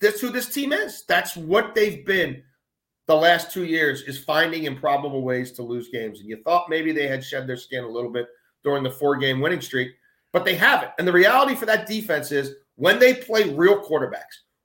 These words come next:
or quarterbacks who play like real quarterbacks on that day, they tend to lose.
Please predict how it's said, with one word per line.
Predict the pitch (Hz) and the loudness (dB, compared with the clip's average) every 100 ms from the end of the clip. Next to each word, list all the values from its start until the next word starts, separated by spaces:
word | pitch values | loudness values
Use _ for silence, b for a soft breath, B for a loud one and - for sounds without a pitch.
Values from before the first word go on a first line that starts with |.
| - | 0
or | 202 202 | 0 2
quarterbacks | 285 320 277 262 - | 2 4 6 4 2
who | 240 - | -6 -6
play | - 226 233 | 4 6 8
like | 202 160 | 4 4
real | 196 190 | 0 0
quarterbacks | 196 180 170 160 156 | 0 2 2 2 0
on | 156 | -2
that | 139 131 | -2 0
day, | 170 175 139 _ _ | 0 0 -2 _ _
they | 202 | -2
tend | 202 220 | 0 0
to | 202 | 0
lose. | 190 214 120 | -4 -6 -10